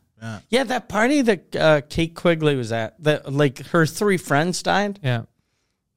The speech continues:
Speaker 2: That's a lot of, that's, this is a, uh, for kids watching. If you do coke with your friends, let them do coke twenty minutes before you do.
Speaker 3: Yeah, or a day before.
Speaker 2: Yeah.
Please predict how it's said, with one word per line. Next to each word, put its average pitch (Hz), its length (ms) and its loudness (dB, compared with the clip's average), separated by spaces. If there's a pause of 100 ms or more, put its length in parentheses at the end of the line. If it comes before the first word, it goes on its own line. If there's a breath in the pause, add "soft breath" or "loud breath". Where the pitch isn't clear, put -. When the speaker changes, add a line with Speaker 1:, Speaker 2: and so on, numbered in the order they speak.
(100)
Speaker 2:
That's 214 240 0
a 269 80 0
lot 147 360 -2
of, 131 140 -6 (240 loud breath)
that's, 240 400 -2 (100)
this 214 360 0
is 233 180 2
a, 202 80 4
uh, 143 600 0 (100)
for 170 300 4 (360)
kids 165 420 0
watching. 143 540 0 (240 loud breath)
If 170 160 0
you 240 100 4
do 277 200 2
coke 190 360 0
with 175 140 -2
your 170 100 4
friends, 147 460 0
let 160 320 0
them 214 180 -2
do 170 240 0
coke 151 440 0
twenty 151 340 2
minutes 131 380 -4
before 120 340 0
you 110 180 -2
do. 98 200 -8 (160)
Speaker 3:
Yeah, 127 240 -2
or 247 200 4
a 156 60 4
day 131 240 2
before. 113 420 -8
Speaker 2:
Yeah. 127 220 -8